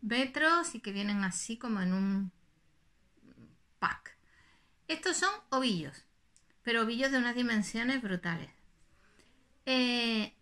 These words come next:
el primer ovillo grande que yo encontré fue este. El Caricia Family.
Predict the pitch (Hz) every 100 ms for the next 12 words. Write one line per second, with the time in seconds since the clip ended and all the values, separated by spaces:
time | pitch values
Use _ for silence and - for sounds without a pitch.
0 | - 285 262 - 262 269 269 320 359 359
1 | 339 _ _ _ 294 277 269 226 214 196
2 | 202 - 220 220 233 240 240 214 185 180
3 | - - 226 226 262 277 240 214 226 247
4 | 381 - _ _ _ _ - - _ -
5 | 277 226 175 - 151 160 - _ _ _
6 | _ _ _ _ _ _ _ _ _ _
7 | _ _ _ _ _ _ _ _ _ _
8 | _ 285 330 392 - _ _ 269 262 277
9 | - 320 330 320 - _ _ _ _ _
10 | - - 277 220 208 202 208 214